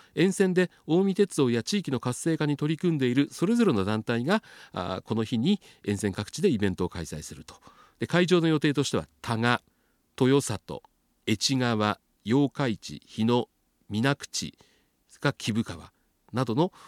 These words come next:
お、近江鉄道線沿線各地。これ、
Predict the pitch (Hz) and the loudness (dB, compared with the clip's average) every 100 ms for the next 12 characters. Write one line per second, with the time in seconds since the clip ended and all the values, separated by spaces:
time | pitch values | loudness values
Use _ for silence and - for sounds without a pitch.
0 | - - - - - - - - - - | -20 -16 -14 -14 -16 -16 -18 -18 -20 -20
1 | - - 120 120 113 - 107 101 104 95 | -12 -6 -4 -4 -4 -6 -4 -4 -4 -6
2 | - 110 - 101 92 101 - - - - | -4 -6 -4 -8 -6 -12 -12 -20 -20 -2
3 | 196 208 | 4 4